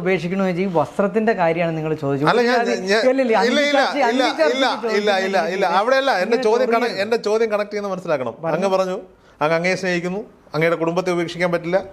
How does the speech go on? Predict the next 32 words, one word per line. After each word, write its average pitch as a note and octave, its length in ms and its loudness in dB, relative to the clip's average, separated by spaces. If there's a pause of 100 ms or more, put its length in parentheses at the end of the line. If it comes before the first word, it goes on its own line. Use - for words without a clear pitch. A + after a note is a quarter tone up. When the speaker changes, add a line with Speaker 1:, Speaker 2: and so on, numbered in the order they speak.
Speaker 2:
ഞാൻ D#3 140 0
ഞാനായി F3 320 0
നിന്നുകൊണ്ട് E3+ 420 -2
ആത്മീയതയിലേക്ക് E3 580 2
നടന്നു D#3 240 0
നീങ്ങുകയാണ്. C#3 360 -2 (160)
Speaker 1:
ആണ്. B2 200 -6
Speaker 2:
ഇപ്പൊ D3+ 200 -2
ഞാൻ F3 180 0
ചോ-, F#3 120 2
തിരിച്ചു F3 260 -2
ചോദിക്കുന്നു, E3+ 440 0
ഞാൻ E3 180 2
എന്തൊക്കെ F3+ 240 0
ഉപേക്ഷിച്ചിട്ട് E3+ 460 0
അങ്ങേക്ക് D#3+ 220 0
ഒപ്പം D3 160 -2
വരണം? D3 140 0
ഒന്നും E3+ 160 2
ഉപേക്ഷിക്കണ്ടെന്ന് E3 600 0
പറയുന്നു. C3 280 -2
Speaker 1:
വേണ്ട. A3 140 0
Speaker 2:
ഭക്ഷണപദാർത്ഥങ്ങളെ G3+ 880 0
പറ്റി F#3+ 160 0
ചോദിച്ചപ്പോ F#3+ 280 2
എന്റെ F#3+ 140 -2
ചോദ്യം G3 320 2
എന്താണെന്ന് G3 460 0
കൃത്യമായി G#3 600 0
അങ്ങയുടെ G3+ 280 0
മുഖത്ത് G3 280 0
പുഞ്ചിരിയുണ്ട്. F#3 560 0